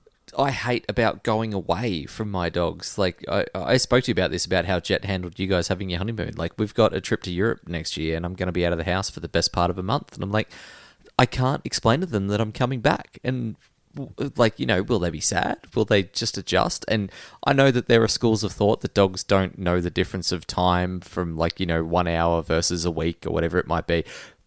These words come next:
Personally, I feel like that's full of shit, but I, but who knows? Like, but either way, in my head, I feel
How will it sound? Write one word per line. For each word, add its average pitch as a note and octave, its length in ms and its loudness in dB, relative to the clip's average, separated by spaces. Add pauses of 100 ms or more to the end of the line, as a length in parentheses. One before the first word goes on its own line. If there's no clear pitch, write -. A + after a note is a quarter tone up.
(200)
Personally, B2+ 380 8
I E2+ 60 4
feel G2 180 4
like D#2 180 0
that's D#2 220 -2
full D2 180 -4
of B1+ 100 -8
shit, - 260 0 (100)
but - 180 0 (540)
I, D2+ 280 6 (140)
but A#2+ 220 4
who E3 120 6
knows? - 280 -2
Like, G#2 300 -2
but B2+ 140 6
either C#3+ 180 8
way, F#2+ 420 4
in B2 220 -2
my G#2+ 280 2
head, E2 380 -2
I F#2+ 120 2
feel G2 260 -2